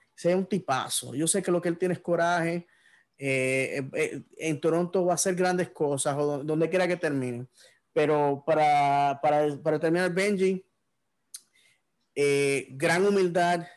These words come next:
gran trabajo, eh, doblete, eh, yo creo,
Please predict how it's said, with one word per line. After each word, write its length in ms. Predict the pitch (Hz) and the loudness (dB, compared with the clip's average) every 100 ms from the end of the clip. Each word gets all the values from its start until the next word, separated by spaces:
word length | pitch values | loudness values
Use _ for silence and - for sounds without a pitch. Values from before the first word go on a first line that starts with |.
| - | -20
gran 420 | 139 156 175 180 | -4 0 0 0
trabajo, 840 | 190 180 165 156 156 147 160 151 - _ _ _ _ | 0 2 4 4 2 0 -4 -4 -10 _ _ _ _
eh, 340 | 131 131 127 123 | -2 0 0 0
doblete, 1000 | 139 135 151 170 170 170 160 156 151 - | 0 2 2 2 0 0 0 0 -4 -8
eh, 480 | 139 135 131 127 127 | -6 -4 -2 -2 -2
yo 200 | 143 143 | -2 -2
creo, 380 | 160 160 123 | 0 0 -2